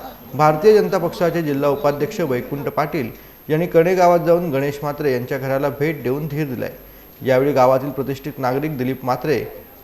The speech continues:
कुणाल पाटील, धीरज पाटील, संजय म्हात्रे, मनोज पाटील, गावातील प्रतिष्ठित नागरिक यावेळेला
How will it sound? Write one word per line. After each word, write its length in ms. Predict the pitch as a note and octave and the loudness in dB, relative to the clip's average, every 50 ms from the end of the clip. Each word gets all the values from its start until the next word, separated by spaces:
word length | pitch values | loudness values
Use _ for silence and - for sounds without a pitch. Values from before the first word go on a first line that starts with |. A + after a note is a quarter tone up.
| - - | -12 -6
कुणाल 240 | C3+ D3 D#3 D#3+ D#3+ | -2 0 2 2 2
पाटील, 420 | D#3 D#3+ D3 D3 - F3+ F#3 F#3 | 2 2 0 0 0 0 -2 0
धीरज 220 | D#3 C#3 C3+ C#3 C#3 | 0 0 0 -2 -2
पाटील, 460 | - - C#3+ C#3 C#3 - E3+ C#3 A2+ | -2 0 0 0 0 0 -4 -4 -4
संजय 360 | - - B2+ A#2 B2+ C#3+ C#3+ | -6 -6 -6 -4 0 0 0
म्हात्रे, 360 | C3+ C#3 C3+ C3 - D3+ D#3+ | 0 0 -2 -2 -2 -2 -4
मनोज 260 | D#3 C3 B2 B2+ C3 B2 | -2 -2 -4 -4 -4 -4
पाटील, 440 | - - C3+ B2+ B2+ D3+ C3+ A2 A2 - - - - - - - - - | -2 -2 -2 -2 -2 -2 -4 -6 -6 -10 -16 -20 -20 -20 -20 -18 -6 2
गावातील 340 | B2 C#3 C#3+ D3+ D3 E3 E3+ | 4 6 6 6 6 2 0
प्रतिष्ठित 400 | - D#3 C#3+ D#3 D#3 - - F3 - | -4 -4 -4 -6 -6 -4 -6 -6 -2
नागरिक 500 | D3 C3+ B2 C3+ D3 E3 D#3+ B2 - - | 0 0 0 2 0 0 -2 -4 -2 0
यावेळेला 400 | C3 B2+ B2+ C3 C3 C#3 D#3 | 0 2 2 2 0 0 0